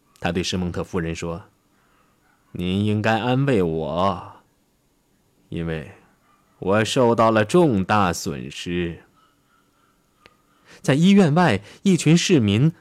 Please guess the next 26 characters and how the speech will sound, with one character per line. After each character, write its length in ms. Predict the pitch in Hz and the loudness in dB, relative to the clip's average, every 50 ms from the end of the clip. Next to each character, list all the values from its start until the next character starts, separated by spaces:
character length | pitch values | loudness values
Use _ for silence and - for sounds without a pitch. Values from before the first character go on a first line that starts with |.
| _ _ _ _ | _ _ _ _
和 180 | - - 101 | -2 0 0
正 160 | 107 139 131 107 | 2 2 0 0
在 140 | 117 104 | 0 0
休 240 | 98 - - 190 190 | 0 2 2 2 4
养 160 | 160 110 85 | 2 2 0
的 80 | 85 90 | -2 -4
伤 260 | - - 156 160 151 | -2 0 2 2 2
员 240 | 117 87 90 98 117 | 2 0 0 -2 -2
高 240 | - - 123 123 123 | 0 2 4 4 4
喊 180 | - 110 90 | 2 0 -4
着 100 | 85 95 92 | -2 -2 0
“胜 260 | - - 175 139 117 | 2 2 2 2 2
利 140 | 143 135 98 | 0 0 0
万 180 | 110 127 117 | 0 -2 -2
岁” 300 | 101 - - 139 90 85 - | -2 -2 0 0 0 -2 -4
向 180 | - - 92 | -6 -8 -6
他 120 | 87 98 101 | -6 -6 -4
欢 200 | - 127 123 127 | 0 0 0 0
呼。 280 | 120 143 147 156 - _ _ _ _ _ _ _ _ _ _ _ _ _ _ _ _ _ _ _ _ _ _ _ - | 0 -2 -4 -4 -4 _ _ _ _ _ _ _ _ _ _ _ _ _ _ _ _ _ _ _ _ _ _ _ -4
看 160 | - 170 139 | 0 0 2
见 120 | 131 127 | 2 0
他 160 | 127 143 180 | 0 2 2
们 100 | 190 185 | 2 2
的 80 | 156 117 | 2 2
元 300 | 98 92 95 120 165 202 | 2 2 4 4 4 4
首， 340 | 196 - 95 80 80 85 | 4 2 2 0 0 -2